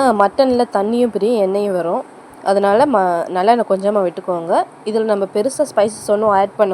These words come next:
போறதில்ல. சீரகம் மட்டும் சேர்த்துக்குவோம். இந்த கொஞ்சம் சீரகம் சேர்த்துக்கலாம். அது கொஞ்சம் நல்லா பொரிஞ்சு வரவும் நம்ம கழுவி வச்சிருக்கிற மட்டனை சேர்த்துக்கலாம்.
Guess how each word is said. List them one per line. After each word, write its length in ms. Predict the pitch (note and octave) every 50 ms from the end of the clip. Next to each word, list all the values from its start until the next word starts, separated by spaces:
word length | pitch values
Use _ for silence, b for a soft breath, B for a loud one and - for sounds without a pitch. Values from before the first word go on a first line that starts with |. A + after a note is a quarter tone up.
| F3 F3
போறதில்ல. 400 | F#3 F3 E3+ D#3+ E3+ E3 D#3+ F3 A3+ D#4 - B B B B B B B - - - - - -
சீரகம் 380 | - F4 F4 D#4+ C4+ A#3 G3 F3+
மட்டும் 220 | F#3+ D#4 F4 -
சேர்த்துக்குவோம். 480 | C#4 A3 F#3 - D#3 - D#3+ D#3 - - - - - - - - - - - - - - - - - - - - - - - - - - - - - - - - - - - - - - - - - - - - - - - -
இந்த 140 | G3 G#3+ C#4+ - -
கொஞ்சம் 260 | A#3+ A3 G3 G3 G3 -
சீரகம் 340 | B3 B3+ A#3+ A3+ G#3 - -
சேர்த்துக்கலாம். 520 | F3+ F3 - - E3 D#3 E3 F#3 C#4 F4 - - - - - - - - - - - - - - - - - - - - - - - - - - - - - - - - - - - - - - - - - - - - - - - - - - - - G3
அது 120 | G3 G3 A3
கொஞ்சம் 220 | G#3 F#3 G#3 G3 G3+
நல்லா 160 | G#3 A#3 B3 - -
பொரிஞ்சு 380 | A#3 A3+ A#3 C4 B3+ A3+ B3 A#3 G#3
வரவும் 340 | G3 F#3+ G3 B3+ F4+ G#4+ G4 D#4+
நம்ம 220 | B3+ A3+ G3+ G3 F#3+ F#3 F#3 F#3+ G3 G3 - G#3+
கழுவி 300 | G3+ G#3+ A#3 A#3+ A#3 G#3+ G3
வச்சிருக்கிற 380 | F#3 - G3 F#3 F3 - G#3+ D4+ E4+ D4+
மட்டனை 300 | A3+ G3 - G3+ G#3 G3+ - G3+
சேர்த்துக்கலாம். 520 | F3 - F3 - F3 D3+ D3+ D#3+ G#3